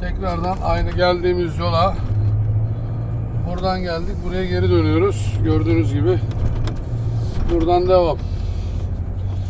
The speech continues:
Bak, sol taraftan gelmiştik, şimdi sağ taraftan geri gidiyoruz.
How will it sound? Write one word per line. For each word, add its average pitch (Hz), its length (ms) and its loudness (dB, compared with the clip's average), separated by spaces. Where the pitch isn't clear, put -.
Bak, - 100 4
sol 208 160 4
taraftan 220 500 2
gelmiştik, 214 520 0
şimdi 208 280 0
sağ 214 240 2
taraftan 208 460 2
geri 208 260 2
gidiyoruz. 185 600 2